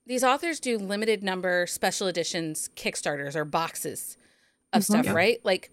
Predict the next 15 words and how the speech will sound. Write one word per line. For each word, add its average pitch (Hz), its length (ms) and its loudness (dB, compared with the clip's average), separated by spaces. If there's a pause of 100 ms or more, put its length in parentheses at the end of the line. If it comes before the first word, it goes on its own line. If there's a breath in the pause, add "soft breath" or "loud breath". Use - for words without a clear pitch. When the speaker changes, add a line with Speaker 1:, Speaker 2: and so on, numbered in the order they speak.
(400)
Speaker 1:
only 269 280 0
two 254 300 2
hundred 226 260 0
and 208 140 -8
fifty 196 340 -2
of 180 260 0
this 185 200 0
cover 170 380 0
are - 20 0
available, 160 440 -4
or 247 120 2
these 240 260 -2 (320 loud breath)
signing 285 400 0
exclusive 247 640 0
covers. - 560 -6